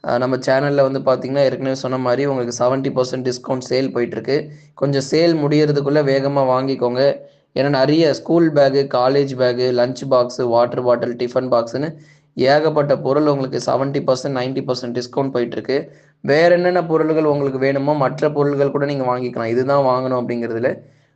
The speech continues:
மற்ற பொருட்கள் நீங்க வாங்கிக்கலாம். இவ்வளவு தூரம் நம்ம சேனல்ல வந்து நீங்க வீடியோ பாக்குறீங்க. So உங்களுக்காகவே சிறந்த சலுகைகள் பொறுத்தவரை கொடுக்கப்பட்டிருக்கு.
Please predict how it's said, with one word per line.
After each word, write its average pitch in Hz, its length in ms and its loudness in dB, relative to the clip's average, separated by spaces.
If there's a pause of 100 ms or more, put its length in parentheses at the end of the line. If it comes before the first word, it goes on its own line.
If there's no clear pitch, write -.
(120)
மற்ற 143 320 0
பொருட்கள் 151 420 2
நீங்க 143 180 0
வாங்கிக்கலாம். 131 560 -2
இவ்வளவு 143 320 2
தூரம் 151 180 2
நம்ம 139 140 0
சேனல்ல 139 420 -2
வந்து 135 220 -2
நீங்க 131 180 -4
வீடியோ 131 300 0
பாக்குறீங்க. 123 540 -2 (420)
So 135 260 -2
உங்களுக்காகவே 151 580 2
சிறந்த 147 440 0
சலுகைகள் 139 540 0
பொறுத்தவரை 127 420 -2
கொடுக்கப்பட்டிருக்கு. 123 680 -2